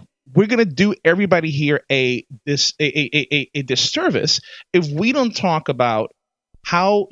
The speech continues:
Josh Allen led that Buffalo Bills team from beginning to end with the poise that he had, the leadership skills, the, the, the commanding presence. I mean, yes, they lost, but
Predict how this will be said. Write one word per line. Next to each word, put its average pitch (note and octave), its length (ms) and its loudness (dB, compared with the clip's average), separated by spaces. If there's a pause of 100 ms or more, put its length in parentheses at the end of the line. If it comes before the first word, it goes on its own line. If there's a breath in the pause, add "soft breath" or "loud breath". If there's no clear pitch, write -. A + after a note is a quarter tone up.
Josh E3 460 0
Allen B2+ 580 0
led D3 640 -2 (260)
that C3 260 0
Buffalo B2+ 420 0
Bills A#2 360 0
team B2 520 -2 (680)
from C#3+ 160 0
beginning D#3+ 640 -2 (340)
to - 240 -2
end B2 360 -2 (300)
with B2+ 440 0
the A#2+ 160 -4
poise F3 440 0
that F#3+ 120 0
he F3 180 -2
had, F3 400 0 (100)
the B2 120 -8
leadership F3 480 0
skills, D#3 580 -2
the, A#2+ 260 -2
the, A#2+ 240 -2 (140)
the B2+ 120 -2
commanding D3+ 680 0
presence. C3+ 500 -2
I D3 60 2
mean, D3 160 -2
yes, F#3+ 240 0 (340 loud breath)
they D3+ 160 -2
lost, D3 720 0
but C3 180 2